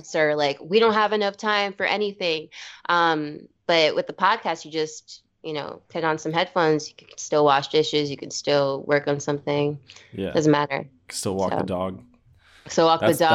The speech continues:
Speaker 2: that's, I mean, I,
Speaker 1: exactly.
Speaker 2: I've always, I've been into podcasts for a while now, but I'm, like, even more in love with them now that I have the dog because it's perfect for my morning walk and the,
Speaker 1: Mm-hmm.
Speaker 2: the evening walk with him, which is great.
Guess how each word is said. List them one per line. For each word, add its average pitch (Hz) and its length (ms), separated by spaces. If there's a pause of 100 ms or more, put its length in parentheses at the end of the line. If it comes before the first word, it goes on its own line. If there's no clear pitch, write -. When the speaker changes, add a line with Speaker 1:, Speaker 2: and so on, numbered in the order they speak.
Speaker 2:
that's, 156 120
I 143 120
mean, 131 80
I, 123 180
Speaker 1:
exactly. - 140
Speaker 2:
I've 120 180
always, 117 300
I've 113 140
been 135 140
into 113 160
podcasts 101 480
for 101 100
a 92 60
while 95 240
now, 90 180
but 90 360
I'm, 104 180
like, 95 220
even 110 280
more 95 300
in 92 120
love 90 260
with 95 100
them 92 240
now 90 240
that 90 120
I 85 100
have 87 340
the 90 80
dog 90 380
because 90 480 (160)
it's 90 160
perfect 95 460
for 104 100
my 87 340
morning 101 380
walk 98 420 (420)
and 98 240
the, 92 60
Speaker 1:
Mm-hmm. 87 300
Speaker 2:
the 95 60
evening 95 360
walk 90 300
with 98 120
him, 95 380
which - 180
is - 120
great. - 320